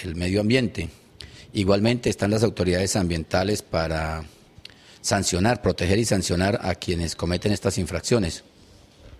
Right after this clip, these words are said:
Y nos lo recuerda, nos lo recuerda muy bien nuevamente a la fuerza pública el artículo ciento tres de la ley noventa y nueve del noven-, de mil novecientos noventa y tres, que dice que la fuerza pública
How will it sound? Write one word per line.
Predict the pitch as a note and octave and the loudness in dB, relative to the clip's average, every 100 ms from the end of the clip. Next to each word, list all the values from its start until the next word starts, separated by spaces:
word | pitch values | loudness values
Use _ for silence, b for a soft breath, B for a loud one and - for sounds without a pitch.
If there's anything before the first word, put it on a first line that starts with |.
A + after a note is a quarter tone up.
| - - B B B B | -20 -20 B B B B
Y | B2 | 0
nos | A2+ A2 | 4 4
lo | G2+ | 4
recuerda, | F#2+ A#2+ B2+ C#3 C3+ | 4 4 4 2 2
nos | A#2+ | 2
lo | G#2+ | 4
recuerda | F#2+ A2 A2+ B2+ | 2 2 4 4
muy | C3 B2 | 4 4
bien | A#2+ B2 | 4 4
nuevamente | A#2 A#2 A2+ A2 G#2+ A2+ B2 - | 2 4 4 2 0 -4 -4 -8
a | F#2+ | -2
la | F2+ | 0
fuerza | - F#2 A2 | 0 0 0
pública | - G2+ G2+ - A2 b b b b b | 2 2 2 -2 -6 b b b b b
el | G#2+ | 2
artículo | F#2+ - G2 B2+ | 2 0 2 2
ciento | G2+ G#2 A2 A2 | 4 2 2 2
tres | A2+ A#2 - | 2 2 2
de | G#2+ | 2
la | F#2 | 2
ley | F#2+ | 2
noventa | G#2 G#2+ F#2 F#2 | 2 2 2 0
y | |
nueve | F2+ G2+ | 2 2
del | G#2 | 2
noven-, | F2 E2+ D#2+ - - | 2 0 -4 -12 -6
de | F2+ F2 E2 | -4 -2 -2
mil | F#2 G#2 | 0 2
novecientos | A2 - F#2 A2 | 2 2 0 2
noventa | G2 E2+ F2+ | 2 0 -2
y | |
tres, | E2 A#2 G2+ - - - b b b b | 0 0 0 -4 -14 -20 b b b b
que | - G2 | -2 0
dice | F#2+ B2+ | 2 0
que | A#2+ | 2
la | G2 F2 | 2 2
fuerza | G2 F#2+ A2+ - | 2 2 0 2
pública | B2+ B2+ B2+ - | 4 4 0 -2